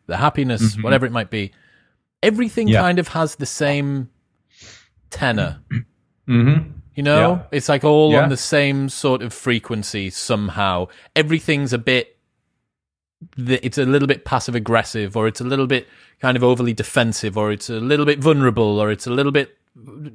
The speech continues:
Speaker 1: they don't take stuff seriously. And it always seems to happen across a lot. And the, there is a unifying thread that brings all of that together. I'm going to guess that
Speaker 2: Yes.
Speaker 1: that is these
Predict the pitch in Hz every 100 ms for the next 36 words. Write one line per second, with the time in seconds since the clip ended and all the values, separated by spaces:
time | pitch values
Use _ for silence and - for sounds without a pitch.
0 | - 147 135 143 151 131 165 - 165 123
1 | 117 - - - 151 - 160 175 170 135
2 | - 151 135 120 127 123 113 127 110 156
3 | 196 95 120 - _ _ _ _ - 131
4 | 127 - 143 131 127 156 170 143 139 123
5 | 113 165 151 120 127 127 120 123 113 117
6 | - 113 170 101 95 _ _ _ 131 123
7 | 120 113 117 - 117 104 98 110 104 107
8 | 95 113 110 104 98 -